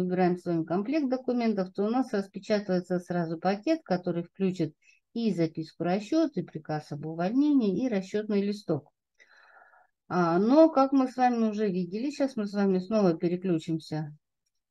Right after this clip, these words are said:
Вот так, снова переключимся на нашу законодательную базу. А,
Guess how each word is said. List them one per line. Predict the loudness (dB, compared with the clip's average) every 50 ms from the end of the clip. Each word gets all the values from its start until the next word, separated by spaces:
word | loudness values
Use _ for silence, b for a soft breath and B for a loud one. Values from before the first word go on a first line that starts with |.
| _ _ _ _ _ _ _ -10
Вот | -4 -2 0 0 0 -2 -4 -4 _
так, | 2 2 2 2 -2 _
снова | -10 _ 0 2 2 4 2 2 0
переключимся | -2 -4 -4 -4 -4 -2 -4 -4 -4 0 -2 -2 -2 0 0 0
на | 2 4 4 4 2
нашу | 2 2 0 -2 -4 -6 -8 -8
законодательную | -8 -8 -8 -6 -4 -2 -2 0 0 -2 -2 -4 -4 -6 -4 0 2 4 4
базу. | 4 4 4 4 2 0 0 -2 -4 -10 _ b b b b b b b b b b b b b _ _
А, | -2 0 2 2 2 2 2 0 0 0 -2 -2 -4